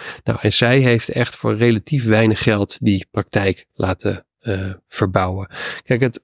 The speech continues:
het ging om een ruimte van ongeveer tachtig vierkante meter. Nou, als je dat door een gespecialiseerde aannemer laat doen, eh, dan ben je al gauw, eh, nou ja,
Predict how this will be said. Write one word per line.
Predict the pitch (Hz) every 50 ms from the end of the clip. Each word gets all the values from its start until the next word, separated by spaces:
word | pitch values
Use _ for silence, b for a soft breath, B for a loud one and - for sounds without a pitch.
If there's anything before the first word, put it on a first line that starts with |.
| _
het | - - -
ging | - 151 143 143
om | 139 131
een | 123 123
ruimte | 117 131 139 156 151 - 147
van | - - 127 127
ongeveer | - 135 127 113 113 - - 123 120 -
tachtig | - 131 117 - - -
vierkante | - - - 120 110 110 104 101 110 107
meter. | 110 120 131 147 143 - 165 185 214 B B B B B B B B B _ _ _ _ _ _ _ _ _ _ _ _ _ _ _ _ _ _ _ _ _ -
Nou, | - 123 90 90
als | 98 104 -
je | - 123 107
dat | 107 117 113 -
door | 120 110 101 101
een | 101 -
gespecialiseerde | - - - 120 110 101 - - 107 120 117 123 120 -
aannemer | - 117 120 123 117 110 104 101 98
laat | 98 95 92 95 104
doen, | 117 131 156 175 B B B B B B B B B B
eh, | - 120 107 104 101 101 101 101 98 95 95 95 95 95 95 95 95 95 98
dan | 107 117 117 113 113
ben | 110 104 98
je | 95 92 92
al | - - 104 98
gauw, | - - - 107 101 101 101 98 98 101 104 101 95
eh, | 95 98 95 98 95 95
nou | 107 104 98 95 98 98 98 98
ja, | 98 95 95 92